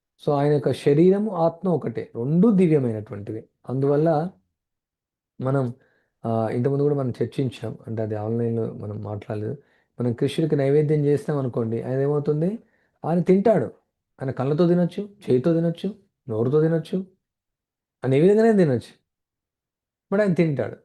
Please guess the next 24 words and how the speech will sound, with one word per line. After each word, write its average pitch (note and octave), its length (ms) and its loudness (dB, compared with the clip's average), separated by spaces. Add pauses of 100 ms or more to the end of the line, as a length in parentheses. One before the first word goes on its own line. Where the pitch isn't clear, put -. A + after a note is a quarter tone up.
(640)
తిన్న G3+ 160 0
తర్వాత G#3+ 240 2
ఏమవుతుంది? G#3+ 320 0
మళ్ళీ G#3 260 0
అంత F#3+ 180 -2
నైవేద్యం E3 460 0
అలానే C3 300 -4
ఉంటుంది. A2 380 -10 (440)
అంటే D3+ 120 -2
పూర్ణమద C#3+ 460 -2
పూర్ణమిదం D#3+ 680 -2
పూర్ణాత్ D3 440 -2
పూర్ణముదచ్యతే C3+ 720 -2
పూర్ణస్య D#3+ 420 -2
పూర్ణమాదాయ C3+ 840 -2 (580)
పూర్ణమేవావశిష్యతే. D#3 1400 2 (520)
So D3+ 60 2
అది D3 440 2 (160)
తిన్న F#3 160 0
తర్వాత G#3+ 320 2
కూడా A#3 140 2
అలానే E3+ 220 2
ఉంటుంది, G2+ 380 -6 (280)
ఎందుకంటే G3+ 680 0